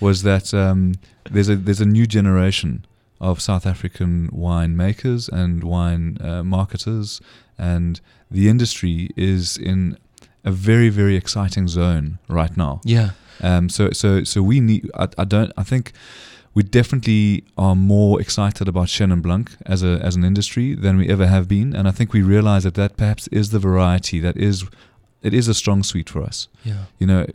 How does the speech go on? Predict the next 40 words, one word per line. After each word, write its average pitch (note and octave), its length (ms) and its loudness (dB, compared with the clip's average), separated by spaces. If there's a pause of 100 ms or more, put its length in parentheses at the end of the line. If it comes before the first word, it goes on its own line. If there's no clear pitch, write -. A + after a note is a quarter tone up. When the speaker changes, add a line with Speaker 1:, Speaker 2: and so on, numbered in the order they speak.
(240)
Speaker 1:
as F#2+ 140 -2
much G#2+ 240 2
as G2 100 0
there G2 100 2
are F#2 220 2
people G2 380 -2
who F#2 300 2
have E2+ 280 0
done F2 200 -2
very G2 160 0
well F#2 280 2
with, F2 240 -4
um, E2+ 300 -2
championing F2 580 -2
Pinotage G2+ 640 -2 (420)
and F2 120 0
have - 140 -2
owned F#2+ 200 2
it - 220 -6 (120)
and F2+ 100 -2
have E2 80 -2
done F2 160 0
very G#2 140 2
well. F2 160 0
Kanonkop F#2+ 560 -2
is E2 80 -4
a D#2+ 60 -4
great F#2+ 240 -2
example. D#2+ 580 -6
Speaker 2:
Right. G2 220 -4 (200)
Speaker 1:
You F2 80 -2
know, F2+ 140 2
they've F2+ 80 0
done G2 140 2
an G2 100 4
amazing F#2+ 480 2
job F2 260 0
with, E2+ 260 -4
with E2 120 -6
Pinotage. - 640 -6